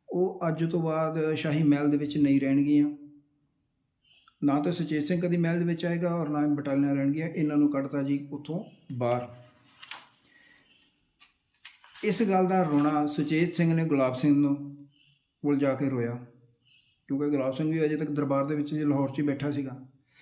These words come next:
ਪਰ ਗੁਲਾਬ ਸਿੰਘ ਦੇ ਕਹਿਣ 'ਤੇ ਸੁਚੇਤ ਸਿੰਘ ਨੇ ਕੋਈ ਜ਼ਿਆਦਾ ਰੌਲਾ ਨਹੀਂ ਪਾਇਆ ਔਰ ਚੁੱਪ ਕਰ ਗਿਆ। ਉਸ ਤੋਂ ਬਾਅਦ ਗੁਲਾਬ ਸਿੰਘ ਜਿਹੜਾ ਹੈ ਇਹ ਜੰਮੂ ਜਾਣ ਦੀ ਤਿਆਰੀ ਕਰਦਾ ਜੀ।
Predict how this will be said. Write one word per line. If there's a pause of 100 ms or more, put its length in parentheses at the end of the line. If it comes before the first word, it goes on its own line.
(360)
ਪਰ
ਗੁਲਾਬ
ਸਿੰਘ
ਦੇ
ਕਹਿਣ
'ਤੇ
ਸੁਚੇਤ
ਸਿੰਘ
ਨੇ
ਕੋਈ
ਜ਼ਿਆਦਾ
ਰੌਲਾ
ਨਹੀਂ
ਪਾਇਆ
ਔਰ
ਚੁੱਪ
ਕਰ
ਗਿਆ। (2250)
ਉਸ
ਤੋਂ
ਬਾਅਦ (1040)
ਗੁਲਾਬ
ਸਿੰਘ
ਜਿਹੜਾ
ਹੈ (340)
ਇਹ
ਜੰਮੂ
ਜਾਣ
ਦੀ
ਤਿਆਰੀ
ਕਰਦਾ
ਜੀ।